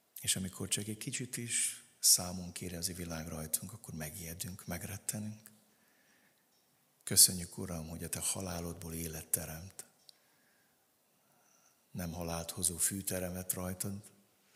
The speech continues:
a mi halálunk az ilyen, hanem élet teremt. Köszönjük ezt neked, Uram. És kérünk téged, hogy, eh, segíts rajtad lenni, belőled élni.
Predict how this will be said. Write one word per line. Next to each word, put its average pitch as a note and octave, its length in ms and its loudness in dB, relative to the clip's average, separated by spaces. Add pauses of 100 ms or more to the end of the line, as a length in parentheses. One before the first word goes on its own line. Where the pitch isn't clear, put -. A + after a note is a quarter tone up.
(300)
a G#3+ 100 -8
mi F#2 140 0
halálunk E2+ 540 -4
az E2+ 120 0
ilyen, E2 380 -6 (1800)
hanem E2 320 -6
élet D#2+ 420 -4
teremt. E2 600 -8 (560)
Köszönjük A#2+ 500 8
ezt - 200 8
neked, F#2 300 -8
Uram. F#2+ 220 -6 (1500)
És - 100 0
kérünk G#2 460 -2
téged, D#2 360 -4
hogy, G2+ 320 -6
eh, F#2+ 160 -4 (240)
segíts F#2+ 480 0
rajtad F2+ 640 -2 (120)
lenni, E2+ 420 -4
belőled F2 560 -6
élni. E2 440 -8